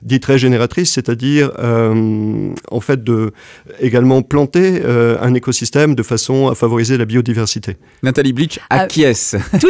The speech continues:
Speaker 3: à fait,
Speaker 1: <laughs> Voilà.
Speaker 3: exactement. Non, mais exactement la, la, la même chose, j'allais dire aujourd'hui, euh, je pense qu'on,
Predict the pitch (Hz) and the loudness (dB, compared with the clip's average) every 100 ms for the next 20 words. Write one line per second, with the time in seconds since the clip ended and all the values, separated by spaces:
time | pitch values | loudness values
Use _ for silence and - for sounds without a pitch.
0 | 160 330 - 247 247 208 - 202 269 269 | 4 2 2 -2 0 2 2 2 0 0
1 | 254 240 254 254 196 180 156 202 - 226 | 0 2 2 2 2 0 0 -4 -6 -4
2 | 226 165 151 143 135 90 - 120 156 175 | -2 0 0 -2 -4 -6 -8 -6 -4 -2
3 | 208 - 269 233 156 147 151 214 175 151 | -2 -2 -2 -2 -2 -2 -2 -4 -4 -4
4 | 160 160 190 220 202 151 135 131 - 151 | -6 -6 -6 -6 -4 -4 -4 -6 -10 -14
5 | - 165 - 147 | -12 -12 -10 -8